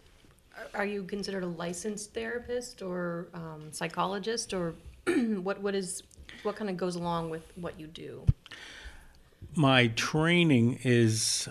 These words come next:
Speaker 2: all, uh, primarily in pastoral counseling, uh, so not a therapist or a counselor per se, but, uh, with both my work in social work and, uh, in my pastoral education, it all focused on,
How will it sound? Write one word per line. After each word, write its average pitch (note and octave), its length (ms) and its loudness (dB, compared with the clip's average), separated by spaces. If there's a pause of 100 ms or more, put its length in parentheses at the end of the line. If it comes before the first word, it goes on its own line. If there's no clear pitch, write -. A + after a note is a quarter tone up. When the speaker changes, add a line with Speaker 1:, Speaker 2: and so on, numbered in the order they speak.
Speaker 2:
all, C3+ 500 2 (200)
uh, A#2+ 200 -4
primarily C3 640 8
in A2+ 240 6
pastoral A#2+ 760 2
counseling, A#2 680 -2 (400)
uh, G#2+ 400 -2
so A#2 320 0
not A#2+ 320 4
a A#2 100 4
therapist B2 920 2 (100)
or A2 460 0
a G2 380 -4 (320)
counselor B2+ 500 2
per A#2 220 -2
se, A2+ 520 2 (440)
but, A2 480 0 (280)
uh, A2 300 -6
with A2+ 680 -2
both A#2+ 320 2
my A2+ 100 2
work A#2 300 2
in G#2 140 -2
social A#2+ 400 0
work A2+ 320 0 (360)
and, A2+ 420 6
uh, G#2+ 260 0
in G#2+ 140 -2
my G#2 140 -2
pastoral A2 600 0
education, A2+ 640 0
it G#2+ 120 -4
all A2 160 0
focused A2+ 540 -4
on, G#2 240 -2